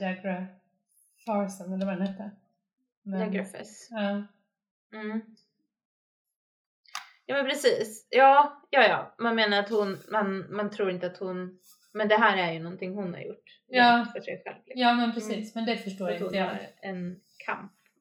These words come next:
Speaker 2: mot dem.
Speaker 1: Mm.
Speaker 2: Mot sina masters.
Speaker 1: Mm.
Speaker 2: Vilket är väldigt coolt.
Speaker 1: Ja,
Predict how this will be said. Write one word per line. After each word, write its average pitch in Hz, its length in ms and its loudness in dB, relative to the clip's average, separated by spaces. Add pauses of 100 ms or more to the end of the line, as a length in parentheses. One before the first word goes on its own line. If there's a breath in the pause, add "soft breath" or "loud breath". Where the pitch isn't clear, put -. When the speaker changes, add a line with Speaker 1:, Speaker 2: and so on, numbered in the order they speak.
Speaker 2:
mot - 220 -14 (420)
dem. - 240 -16 (140)
Speaker 1:
Mm. 196 160 2 (480)
Speaker 2:
Mot 175 100 -14
sina 180 160 -8
masters. - 500 -10 (260)
Speaker 1:
Mm. 214 260 0 (420 loud breath)
Speaker 2:
Vilket 240 240 0
är 196 60 0
väldigt - 320 -6 (180)
coolt. - 300 -16 (220)
Speaker 1:
Ja, 254 320 4